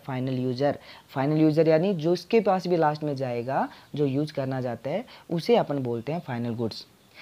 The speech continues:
लेकिन यहाँ पे एक क्वेश्चन अराइज होता है कि अगर फाइनल यूज़र कौन कहलाएगा? मैं यूजर्स की बात कर रहा हूँ, कंज्यूमर और प्रोड्यूसर में से। तो फाइनल गुड्स के कंज्यूमर और प्रोड्यूसर कैसे कहलाएंगे, तो मैंने दो यहाँ पे डिफाइन कर रखे हैं।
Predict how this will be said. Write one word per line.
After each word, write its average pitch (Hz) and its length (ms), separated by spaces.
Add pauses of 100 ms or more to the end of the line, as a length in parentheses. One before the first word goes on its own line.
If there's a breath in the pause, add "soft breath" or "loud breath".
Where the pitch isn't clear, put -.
(280 loud breath)
लेकिन 226 240
यहाँ 160 260
पे 190 120
एक 190 80
क्वेश्चन 170 260
अराइज 143 320
होता 120 280
है 123 260 (380 loud breath)
कि 254 300
अगर 175 340
फाइनल 180 460
यूज़र 208 380
कौन 175 260
कहलाएगा? 120 520 (300 loud breath)
मैं 165 240
यूजर्स 165 360
की 185 140
बात 131 240
कर 131 140
रहा 135 80
हूँ, 190 120 (100)
कंज्यूमर 208 600 (440 soft breath)
और 170 180
प्रोड्यूसर 151 680
में 127 140
से। 117 220 (400 loud breath)
तो 180 60
फाइनल 196 400
गुड्स 190 300
के 208 120
कंज्यूमर 185 520
और 180 140
प्रोड्यूसर 165 400
कैसे 160 320
कहलाएंगे, 147 380
तो 170 100
मैंने 160 260
दो 156 340
यहाँ 131 240
पे 147 100
डिफाइन 131 320
कर 147 180
रखे 151 260
हैं। 208 140